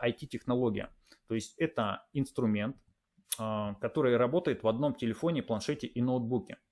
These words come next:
Да? То есть это приложение, э, э, как, знаете, допустим,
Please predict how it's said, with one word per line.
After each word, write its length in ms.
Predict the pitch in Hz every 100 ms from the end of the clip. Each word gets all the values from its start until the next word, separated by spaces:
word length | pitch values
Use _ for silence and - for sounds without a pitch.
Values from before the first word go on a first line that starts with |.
| -
Да? 320 | 107 151 175 -
То 80 | 113
есть 140 | 104
это 520 | 220 220 139 117 - - _ _ _ _
приложение, 640 | 180 175 175 214 220 190 196 _ _ _
э, 280 | 127 127 120 - _ _ - - - -
э, 280 | 113 113 107 - _ - _ _ - -
как, 280 | 151 131 -
знаете, 800 | 110 165 165 117 117 101 95 95 _ _ _ _ _ _ -
допустим, 720 | 113 117 143 - 113 98 -